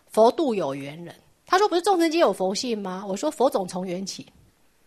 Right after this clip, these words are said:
他要跟我有缘，他自己就住得下来。他跟我没有缘，我为什么一定要呢？而且我待会跟他讲一句话，我说什么？“法师这么多，我能力这么差，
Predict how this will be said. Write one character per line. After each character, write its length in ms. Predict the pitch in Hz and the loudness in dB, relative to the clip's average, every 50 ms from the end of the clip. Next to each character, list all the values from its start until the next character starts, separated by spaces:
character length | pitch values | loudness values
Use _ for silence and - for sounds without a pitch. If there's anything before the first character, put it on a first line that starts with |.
| _ _ _ _ _ _ - - - _ - - - - - - - _ _ | _ _ _ _ _ _ -20 -20 -20 _ -20 -20 -20 -20 -20 -20 -20 _ _
他 220 | - - 392 415 | 2 4 4 6
要 120 | 415 415 370 | 6 6 6
跟 140 | 311 330 | 6 4
我 180 | 320 285 262 269 | 6 8 6 6
有 260 | 269 247 190 175 170 | 6 4 2 2 2
缘， 460 | 165 165 165 156 170 180 202 247 302 330 | 2 2 2 2 4 4 4 4 2 2
他 100 | - 294 285 | 0 0 0
自 160 | 285 - 302 | 0 -2 -2
己 40 | 240 | -2
就 140 | 180 202 208 | 0 0 -2
住 180 | 208 247 214 | 0 0 0
得 120 | 185 185 180 | 0 2 2
下 240 | 185 220 202 180 165 | 0 0 0 -2 -4
来。 120 | 156 165 185 | -6 -10 -12
他 80 | 247 | -12
跟 140 | 294 - 359 403 | -8 -4 0 2
我 80 | 370 247 | 2 4
没 100 | 233 262 | 4 6
有 180 | 277 247 214 | 6 6 4
缘， 220 | 180 175 170 175 185 | 4 2 0 -2 -2
我 140 | 190 180 185 | -4 -2 0
为 100 | 226 269 | 0 0
什 100 | 262 214 | 0 -2
么 100 | 202 202 | -4 -4
一 20 | |
定 120 | 196 214 220 | -4 -4 -4
要 180 | 220 202 196 | -4 -4 -4
呢？ 180 | 202 190 196 202 - - - - - - | -4 -4 -6 -6 -8 -16 -20 -20 -18 -8
而 80 | - 233 | -2 0
且 60 | 254 | 2
我 80 | 233 214 | 2 2
待 100 | - 247 | -2 -4
会 140 | 240 208 | -4 -6
跟 100 | 202 220 | -6 -4
他 80 | 247 233 | -4 -4
讲 160 | 220 208 175 | -4 -4 -8
一 60 | 180 | -8
句 100 | 180 208 | -6 -6
话， 220 | 202 190 226 190 185 | -6 -4 -4 -6 -6
我 40 | 190 | -6
说 120 | 190 208 | -8 -6
什 80 | 196 196 | -6 -6
么 200 | 180 165 170 165 - - - - - - | -6 -8 -10 -14 -18 -20 -20 -20 -20 -20
？“法 260 | - - 214 185 185 | -6 -6 -6 -4 -4
师 180 | - - 339 359 | -4 -2 0 2
这 160 | 370 440 415 | 4 4 6
么 160 | 285 247 247 | 6 6 6
多， 500 | 233 233 233 240 240 240 240 240 247 247 247 - _ _ _ _ _ _ | 6 4 6 8 10 10 10 8 6 2 -2 -12 _ _ _ _ _ _
我 240 | - 196 185 185 185 | -2 0 0 2 0
能 240 | 185 190 196 214 | 0 -2 -2 -2
力 160 | 254 302 285 277 | -2 -2 -4 -2
这 140 | 269 285 | -2 0
么 180 | 254 233 202 196 | 0 2 0 0
差， 520 | 202 - - 208 190 190 196 190 196 190 | -2 -2 -4 -2 0 2 2 2 0 -2